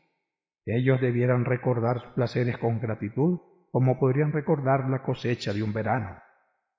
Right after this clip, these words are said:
Pero si este remordimiento los conforta, déjenlos ser confortados. Y hay algunos entre ustedes que ni son jóvenes para buscar, ni viejos para recordar.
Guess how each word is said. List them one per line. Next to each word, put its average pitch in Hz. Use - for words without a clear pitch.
Pero 113
si 107
este 151
remordimiento 127
los 120
conforta, 147
déjenlos 120
ser 127
confortados. 113
Y 107
hay 156
algunos 156
entre 147
ustedes 135
que 139
ni 135
son 127
jóvenes 123
para 123
buscar, 123
ni 127
viejos 123
para 120
recordar. 120